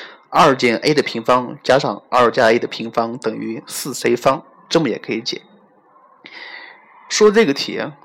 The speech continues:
只是想说一个知识点，就是凡是出现了共交点的，椭圆和双曲线共交点的，那么一般来说是考虑它们的定义，因为一个是加，一个是减，这样的话就可以把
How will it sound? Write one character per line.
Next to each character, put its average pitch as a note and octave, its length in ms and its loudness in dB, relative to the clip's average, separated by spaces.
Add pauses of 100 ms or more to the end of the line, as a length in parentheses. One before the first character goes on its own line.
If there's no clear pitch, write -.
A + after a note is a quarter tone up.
只 A#2+ 160 -6
是 C#3+ 80 0
想 A#2 160 -4
说 C3+ 180 0
一 A#2+ 100 -2
个 C3+ 60 -4
知 C3+ 180 -2
识 C#3+ 80 2
点， - 320 -6
就 B2 120 -8
是 B2 160 -6
凡 C3+ 340 0
是 D#3 180 0
出 D3 200 -2
现 D3 200 0
了 B2 120 -4
共 C#3 360 -2
交 D#3+ 240 4
点 - 280 -4
的， - 200 -6 (400)
椭 A#2 220 4
圆 A#2 220 4
和 - 160 -4
双 C3+ 200 -2
曲 C3 140 -4
线 B2+ 120 -2
共 A#2 180 -4
交 C3+ 280 4
点 - 240 -6
的， - 140 -12 (420)
那 - 100 0
么 D3+ 140 2
一 F3 120 -4
般 D#3+ 300 2
来 A2+ 140 0
说 B2+ 200 -2
是 - 160 -2
考 - 300 -2
虑 A#2 160 -4
它 C3+ 160 -2
们 B2 180 -2
的 A2+ 320 -2 (220)
定 F3 160 -2
义， C3 320 -6 (160)
因 C3+ 160 2
为 D3 100 6
一 A#2 120 -4
个 D3+ 80 6
是 C3+ 100 -6
加， - 400 0 (560)
一 A#2+ 100 -2
个 C3+ 80 2
是 C#3 140 -2
减， - 300 -6 (480)
这 F3 100 2
样 F3 100 6
的 D3 60 4
话 C3 80 2
就 B2+ 100 0
可 C3+ 140 -2
以 C3 100 4
把 - 300 -2